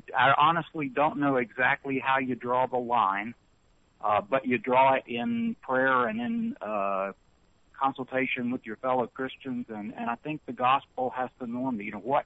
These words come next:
what is it that calls us consistently to the gospel? Something like that is,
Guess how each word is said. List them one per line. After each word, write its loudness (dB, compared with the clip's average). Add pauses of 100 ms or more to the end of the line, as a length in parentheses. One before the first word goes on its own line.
(120)
what -4
is -6
it -8
that -12
calls -4
us -10 (100)
consistently -14
to -16
the -18
gospel? -6 (540)
Something -2
like 0
that 0
is, -4